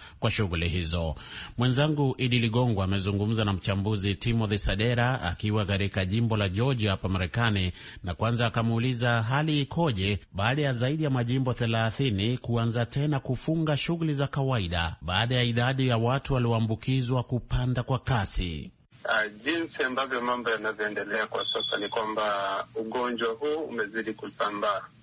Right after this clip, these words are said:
Speaker 2: na jinsi ambavyo unavyosambaa kwa sasa, wengi walikimbia kufungua na kurudia biashara zao za kawaida, kwa hivyo usambazaji nao ukazidi kuenea kwa wingi popote pale duniani.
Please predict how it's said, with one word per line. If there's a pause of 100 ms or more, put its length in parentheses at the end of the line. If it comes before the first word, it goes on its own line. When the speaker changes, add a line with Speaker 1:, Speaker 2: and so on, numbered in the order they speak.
(100)
Speaker 2:
na
jinsi
ambavyo
unavyosambaa
kwa
sasa,
wengi
walikimbia
kufungua
na
kurudia
biashara
zao
za
kawaida,
kwa
hivyo (400)
usambazaji
nao
ukazidi
kuenea
kwa
wingi
popote
pale
duniani.